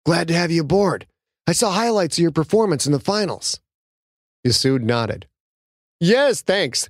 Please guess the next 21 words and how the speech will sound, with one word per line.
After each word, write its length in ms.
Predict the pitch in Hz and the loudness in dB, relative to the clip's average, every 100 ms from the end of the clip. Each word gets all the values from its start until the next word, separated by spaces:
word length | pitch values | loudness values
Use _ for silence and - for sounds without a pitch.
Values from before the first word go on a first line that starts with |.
| _ | _
That 220 | 175 247 415 | -2 0 2
was 140 | 339 | 0
a 60 | 240 | 2
pretty 240 | 240 202 | 0 0
good 220 | 196 185 | 0 0
game. 340 | 160 170 113 113 _ _ | 0 0 -2 -8 _ _
I 120 | - 196 | -4 -4
cleaned 360 | - 254 233 | 0 0 2
up 140 | 220 202 | 0 0
on 100 | 170 | -2
the 80 | |
point 260 | 156 180 165 | 0 -2 -2
spread 200 | - 156 | -2 -2
on 120 | 135 | 0
that 180 | 151 214 | -2 -4
one." 240 | 131 - - _ _ _ _ _ _ _ _ _ _ _ _ _ - | -6 -10 -18 _ _ _ _ _ _ _ _ _ _ _ _ _ -4
Quentin's 340 | 139 117 117 | -2 -2 0
eyes 280 | 117 113 113 | 0 0 0
narrowed 320 | 131 135 107 | 0 0 0
in 100 | 107 | -2
disbelief. 680 | 107 - - 127 110 - | -2 -2 0 0 -2 -8